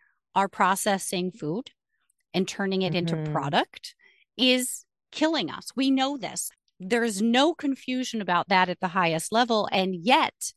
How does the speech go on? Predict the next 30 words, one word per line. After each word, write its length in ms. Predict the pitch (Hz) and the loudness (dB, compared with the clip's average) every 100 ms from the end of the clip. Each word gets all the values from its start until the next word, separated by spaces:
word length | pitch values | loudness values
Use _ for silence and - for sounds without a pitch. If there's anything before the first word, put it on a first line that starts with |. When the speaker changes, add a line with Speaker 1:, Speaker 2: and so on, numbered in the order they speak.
| _ _ | _ _
Speaker 1:
food 300 | - 277 254 | -4 -2 -2
science 840 | - 269 277 262 190 190 - - - - | 0 2 2 2 0 -2 -4 -4 -8 -2
is 140 | 226 | 2
a 100 | 202 | 2
thing, 440 | 190 330 392 175 175 - | 0 0 -2 -6 -12 -2
right? 320 | 180 196 - | 0 0 0
And 300 | 196 196 190 | -2 -2 -2
we 160 | 220 214 | -4 -4
look, 440 | 196 180 269 - | -4 0 0 -2
how 400 | - - 240 277 | -8 2 2 2
do 300 | 254 269 254 | 0 -2 -4
we 560 | 196 226 208 190 196 214 - | -4 -2 -2 -2 -4 -6 2
put 120 | 330 | 4
out 160 | 302 254 | 6 4
the 120 | 220 | 4
lowest 420 | 214 254 339 - | 6 6 4 2
possible 540 | - 262 269 277 233 | 6 6 6 0 0
quality 840 | - 233 202 240 220 165 139 214 - _ _ | 2 4 6 6 4 0 -2 -4 -6 _ _
that's 180 | 226 214 | 0 2
gonna 240 | - 233 180 | 2 2 2
sell 680 | - - 277 143 160 262 _ _ _ - | -2 4 4 4 0 -6 _ _ _ 0
and 160 | 180 247 | 4 6
make 180 | 254 277 | 6 4
us 180 | 254 | 4
money? 400 | 311 415 262 - - _ _ _ - | 6 4 2 -4 -16 _ _ _ -4
We 60 | 320 | 0
can 140 | 311 | 0
fix 240 | - - | -2 -4
it 100 | 269 | 0
later, 240 | 254 233 | 2 2